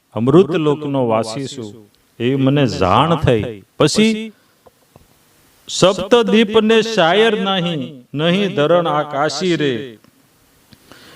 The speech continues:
એક નિરંતર આત્મ બોલે, સો વિધિ વિરલા પાસી.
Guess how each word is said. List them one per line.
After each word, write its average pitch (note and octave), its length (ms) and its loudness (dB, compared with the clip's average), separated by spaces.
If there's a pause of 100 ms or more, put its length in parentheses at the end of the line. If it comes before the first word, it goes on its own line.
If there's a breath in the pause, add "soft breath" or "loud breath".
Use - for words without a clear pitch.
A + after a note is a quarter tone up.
(160 loud breath)
એક G3 400 6
નિરંતર A3 720 4
આત્મ F#3+ 680 0
બોલે, B2+ 580 -2
સો A#3 540 2
વિધિ A3 360 0
વિરલા F#3 540 4
પાસી. D3 840 -4